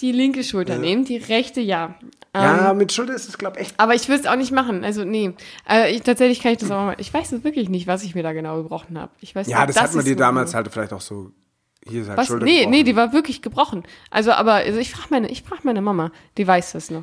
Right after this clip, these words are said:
Speaker 2: Weil die Sache ist ja die, wie gesagt, die Schulter ist ja kein Knochen.
Speaker 1: Der, wieso,
Speaker 2: Also, weil so
Speaker 1: wieso?
Speaker 2: kannst du
Speaker 1: Die, diese Schulterpfanne ist doch ein Knochen.
Speaker 2: Ja, genau, dann hast du die Schulterpfanne gebrochen.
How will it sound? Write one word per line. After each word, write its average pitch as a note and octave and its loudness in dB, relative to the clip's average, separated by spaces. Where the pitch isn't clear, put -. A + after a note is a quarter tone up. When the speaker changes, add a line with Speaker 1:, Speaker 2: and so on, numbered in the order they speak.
Speaker 2:
Weil C3+ 4
die C3+ -4
Sache E3+ 2
ist E3+ -2
ja E3 2
die, C3+ -6
wie A#2+ -6
gesagt, - -4
die A2 -10
Schulter D3 2
ist - -2
ja C3+ 6
kein A#2 -4
Knochen. C#3+ -6
Speaker 1:
Der, F#3+ 0
wieso, A3+ 0
Speaker 2:
Also, B3 6
weil E3 6
so - 4
Speaker 1:
wieso? C4 6
Speaker 2:
kannst C4 6
du C3 -2
Speaker 1:
Die, B3+ 2
diese G#3+ -2
Schulterpfanne B3+ 2
ist G#3+ -2
doch G#3+ 0
ein G3 -6
Knochen. A#3+ 2
Speaker 2:
Ja, A3+ 4
genau, D#3+ 4
dann A#2+ -4
hast C#3+ -6
du E3 -8
die C3 -6
Schulterpfanne D#3+ 0
gebrochen. F#2+ -12